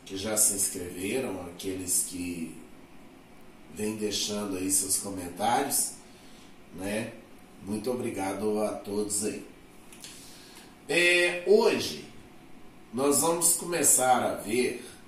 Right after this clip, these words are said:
as espécies de pronome detalhadamente, né? Começando aí pelos pronomes pessoais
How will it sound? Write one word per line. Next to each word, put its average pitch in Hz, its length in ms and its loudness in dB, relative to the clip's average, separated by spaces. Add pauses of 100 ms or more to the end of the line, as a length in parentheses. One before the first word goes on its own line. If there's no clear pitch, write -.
(120)
as 127 220 2
espécies 120 840 2
de 95 80 -8
pronome 95 760 -8 (120)
detalhadamente, 117 1200 -2 (1120)
né? 104 480 -2
Começando 113 640 0
aí 107 160 0
pelos 107 340 -2
pronomes 95 560 -6
pessoais 123 880 2